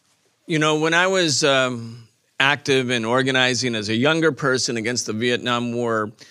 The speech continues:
there were considered to be two camps in the U S ruling class. One were called the Hawks, and one were called the Doves. And so the Doves were for peace.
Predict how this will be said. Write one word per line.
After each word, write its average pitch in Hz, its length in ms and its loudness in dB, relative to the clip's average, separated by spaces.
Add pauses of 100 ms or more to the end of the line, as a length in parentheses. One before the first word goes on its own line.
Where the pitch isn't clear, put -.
(320)
there 139 100 0
were 147 120 4
considered 180 480 0
to 165 60 -2
be 143 380 2 (180)
two 170 220 2
camps 139 520 0
in 123 100 -2
the 117 100 0
U 123 180 2
S 117 220 0
ruling 117 300 -2
class. 90 560 -4 (480)
One 160 300 4
were 156 120 2
called 123 460 0
the 110 120 -2
Hawks, 151 760 0 (800)
and 120 200 -8
one 147 200 -4
were 131 100 -6
called 127 340 -2
the 120 100 -8
Doves. 117 800 -2 (380)
And 117 240 -8
so 123 100 -8
the 110 120 -4
Doves 180 500 2
were 143 140 0
for 131 400 -2 (260)
peace. 135 480 0